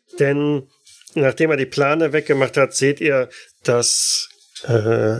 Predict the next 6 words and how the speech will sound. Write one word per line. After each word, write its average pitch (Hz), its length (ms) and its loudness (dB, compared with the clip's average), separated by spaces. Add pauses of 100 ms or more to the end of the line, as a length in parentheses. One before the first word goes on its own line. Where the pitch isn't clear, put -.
(140)
ein 123 380 0
Arm 139 560 0
von, 110 720 0 (300)
äh, 110 300 0
von 127 220 0
Joe 123 440 0